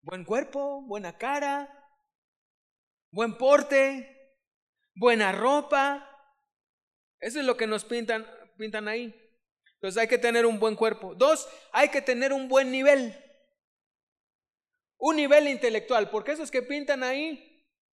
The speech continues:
ah, son aquellos hombres que, eh, tienen éxito por lo que saben, por su carrera, por su,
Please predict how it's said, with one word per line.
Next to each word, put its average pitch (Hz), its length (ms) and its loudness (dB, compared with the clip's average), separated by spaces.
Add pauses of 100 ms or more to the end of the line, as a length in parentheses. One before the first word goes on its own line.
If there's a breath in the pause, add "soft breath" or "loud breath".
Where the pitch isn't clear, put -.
ah, 160 340 -14
son 247 300 -8
aquellos 214 500 -4 (260)
hombres 220 340 -4
que, 135 280 -10
eh, 131 60 -20 (1500)
tienen 214 340 -10
éxito 175 420 -10
por 139 160 -14
lo 143 140 -14
que 139 80 -14
saben, 127 720 -6
por 143 140 -16
su - 180 -20
carrera, 160 580 -14
por 135 120 -20
su, - 80 -20